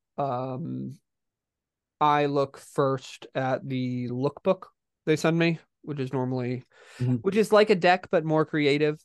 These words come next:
Speaker 1: A deck is more for an investor. A, uh,
Speaker 2: Yeah.
Speaker 1: lookbook's more for a studio
Speaker 2: Exactly.
Speaker 1: or E P.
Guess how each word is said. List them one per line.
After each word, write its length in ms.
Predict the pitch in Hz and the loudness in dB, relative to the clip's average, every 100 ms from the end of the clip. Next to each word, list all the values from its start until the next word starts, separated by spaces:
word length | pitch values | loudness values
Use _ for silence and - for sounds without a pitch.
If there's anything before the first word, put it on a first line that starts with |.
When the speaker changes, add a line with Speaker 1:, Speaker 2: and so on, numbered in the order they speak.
| - | -12
Speaker 1:
A 80 | |
deck 280 | 131 143 135 | -2 0 0
is 140 | 139 143 | -4 -4
more 180 | 139 | -4
for 140 | 131 131 | -4 -4
an 60 | |
investor. 680 | 127 123 120 - 139 127 127 _ _ | -4 -4 -4 -4 -2 -2 -4 _ _
A, 260 | - 120 120 | -4 -2 -2
uh, 400 | 117 117 117 113 | -4 -6 -6 -2
Speaker 2:
Yeah. 140 | 123 131 | 0 0
Speaker 1:
lookbook's 380 | - 123 - | -2 -6 -4
more 160 | 143 120 | -4 -4
for 140 | - | -4
a 40 | 113 | -6
studio 480 | - 120 117 113 117 _ | -6 -8 -6 -8 -10 _
Speaker 2:
Exactly. 340 | 123 127 135 127 | -8 -4 -2 -2
Speaker 1:
or 260 | 117 117 - _ _ _ | -2 -6 -12 _ _ _
E 160 | 170 131 | -6 -4
P. 340 | - 113 113 | -4 -6 -6